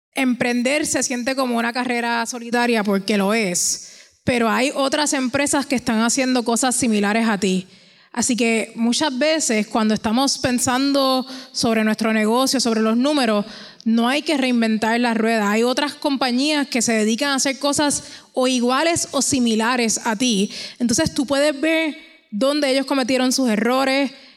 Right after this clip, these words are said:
cuáles son los márgenes, ¿verdad?, que tú debes de estar dentro de, de un estándar y puedes modelar tu crecimiento basado en lo que la industria, ¿verdad?, eh, eh, eh, te, te muestra. Así que...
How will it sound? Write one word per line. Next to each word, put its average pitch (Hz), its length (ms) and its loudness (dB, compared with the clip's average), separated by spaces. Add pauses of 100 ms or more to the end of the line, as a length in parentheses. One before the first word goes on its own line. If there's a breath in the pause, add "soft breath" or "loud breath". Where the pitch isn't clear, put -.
(220 loud breath)
cuáles 277 340 0
son 247 220 2
los 214 120 2
márgenes, 247 580 2
¿verdad?, 226 380 2
que 233 120 0
tú 214 120 2
debes 233 200 2
de 247 80 2
estar 240 280 0
dentro 226 360 2
de, 220 240 2
de 226 220 0
un 220 200 2
estándar 233 800 0 (280 loud breath)
y 240 120 -2
puedes 269 500 0
modelar 240 880 0
tu 262 100 -2
crecimiento 269 720 0
basado 269 720 0 (400 loud breath)
en 247 180 2
lo 220 120 0
que 233 80 0
la 226 80 2
industria, 262 640 0
¿verdad?, 233 600 0
eh, 277 40 -4
eh, 226 720 0
eh, - 320 -6
te, 233 180 0
te 233 220 -2
muestra. 220 580 0 (400 loud breath)
Así 269 240 0
que... 254 200 2